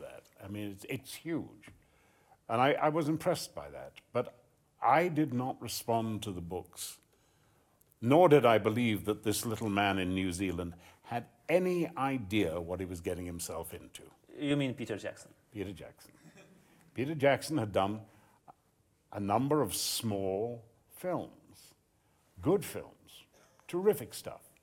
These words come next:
Speaker 1: But frankly, anyone can direct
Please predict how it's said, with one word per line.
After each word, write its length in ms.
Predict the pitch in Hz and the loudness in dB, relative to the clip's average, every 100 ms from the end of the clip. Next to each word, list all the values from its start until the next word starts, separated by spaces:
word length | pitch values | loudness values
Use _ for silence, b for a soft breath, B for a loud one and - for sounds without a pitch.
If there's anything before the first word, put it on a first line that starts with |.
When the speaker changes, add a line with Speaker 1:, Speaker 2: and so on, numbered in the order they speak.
| b b b b b _ | b b b b b _
Speaker 1:
But 140 | 135 - | -6 -4
frankly, 760 | - 208 202 - 104 95 98 - | 2 2 2 -4 -6 -6 -10 -4
anyone 680 | 156 208 190 123 107 123 123 | 0 2 4 4 2 0 -6
can 280 | - 113 107 | -6 -6 2
direct 800 | 104 101 95 104 113 - - | 4 4 2 0 -2 -6 -16